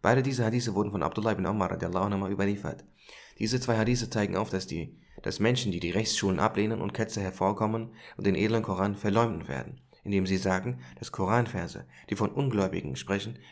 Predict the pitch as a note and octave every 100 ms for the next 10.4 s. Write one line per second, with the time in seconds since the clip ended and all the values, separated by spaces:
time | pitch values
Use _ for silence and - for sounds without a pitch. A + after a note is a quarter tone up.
0 | - G2+ - A#2+ G#2+ F#2+ F#2+ - B2 G2
1 | A#2 B2 A2+ - C2 B2+ - - - _
2 | _ _ _ _ _ _ _ _ _ _
3 | _ _ _ _ _ _ _ _ _ _
4 | _ _ _ - - - - - - -
5 | - - _ - - _ _ _ A#2+ B2
6 | B2 C#3+ C#3 C3+ B2+ B2 A#2+ A2+ A2+ F#2
7 | G2 - - B2 B2 A#2 A2 G2+ A2 G2
8 | G2+ G#2+ A#2 A#2+ - - - G2 G#2+ G#2+
9 | A#2+ - A#2 F#2 F#2+ G#2 G#2+ G#2+ F#2+ -
10 | F#2 G2+ A2 A#2+